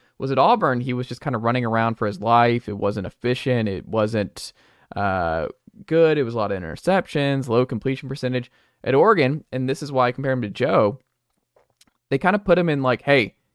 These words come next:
here's our scheme. We're gonna complete a high volume of passes. Just hit the guys early and put it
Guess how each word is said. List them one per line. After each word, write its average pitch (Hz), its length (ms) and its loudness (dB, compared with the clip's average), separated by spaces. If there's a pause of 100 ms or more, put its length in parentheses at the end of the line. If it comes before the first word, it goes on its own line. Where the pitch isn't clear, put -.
here's 151 240 0
our 196 60 0
scheme. 110 440 -4 (380)
We're - 120 -10
gonna 123 140 2
complete 120 280 0
a 120 40 2
high 120 260 4
volume 151 280 2
of 160 80 -10
passes. 113 400 -4
Just 113 320 -4
hit 139 320 -6
the 151 80 -2
guys 131 340 4
early 104 440 0 (240)
and 113 120 -6
put 127 160 0
it 127 200 0